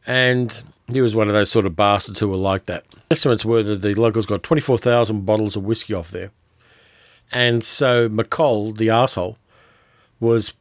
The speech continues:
applied for a grant and was permitted to blow the ship up so that nobody else could get whiskey from it. So eventually he did,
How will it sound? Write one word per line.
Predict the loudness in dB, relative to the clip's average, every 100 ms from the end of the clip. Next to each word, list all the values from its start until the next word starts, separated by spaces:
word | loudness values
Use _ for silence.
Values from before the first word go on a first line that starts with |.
| _ _ _ -8
applied | -8 -2 0 0
for | 0 -2
a |
grant | 0 2 2 2 -2 -4
and | 0
was | -2
permitted | -2 0 2 2 0 -4 -4
to | 0 0
blow | 0 0 2
the | 2 -2
ship | 0 2 2
up | 0 -2
so | -12 -2 2 2
that | 0 -8 -14 -20 _ _ _ -20 -20 -6
nobody | 0 2 2 0 0
else | -2 -4
could | -4 0
get | 0
whiskey | 0 -2 -2 -4
from | -2 -4
it. | -4
So | -4 0 0 0 -6 -20 -20 -20 -18 -8
eventually | -2 0 0 0 0
he | 2 -2
did, | 0 0